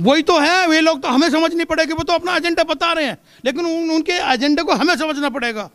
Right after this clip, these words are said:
कि हमारा दुश्मन रोज एक कदम मेरी तरफ बढ़ रहा है, किस तैयारी से बढ़ रहा है, वो तैयारी हमें भी करनी पड़ेगी। सरकार के भरोसे नहीं रह सकते, हम झगड़ा करने वाले लोग नहीं हैं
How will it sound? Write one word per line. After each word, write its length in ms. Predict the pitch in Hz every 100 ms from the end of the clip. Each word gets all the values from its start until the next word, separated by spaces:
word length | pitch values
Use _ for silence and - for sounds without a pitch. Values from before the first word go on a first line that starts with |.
| _ - -
कि 80 | 294
हमारा 340 | 254 277 302
दुश्मन 400 | 240 208 359 392 - - 208
रोज 240 | 277 294
एक 180 | 285 277
कदम 160 | 262
मेरी 200 | 254 247
तरफ 200 | 220 214
बढ़ 160 | 180 180
रहा 160 | 165 135
है, 60 | - - 196
किस 200 | 330 294
तैयारी 400 | 294 311 349 254
से 100 | 285
बढ़ 180 | 233
रहा 140 | 196 160
है, 260 | - _ _ 233
वो 100 | 302
तैयारी 400 | 311 311 339 302
हमें 240 | 285 339
भी 80 | 339
करनी 240 | 294 285
पड़ेगी। 360 | 269 262 233 220 - -
सरकार 420 | 247 220 254 254
के 80 | 262
भरोसे 300 | 254 247 294
नहीं 140 | 330
रह 80 | 285
सकते, 340 | 240 185 175 - -
हम 140 | - 247
झगड़ा 240 | 254 269
करने 260 | 233 254 262
वाले 240 | 254 254
लोग 220 | 240 285
नहीं 160 | 294 269
हैं 160 | 190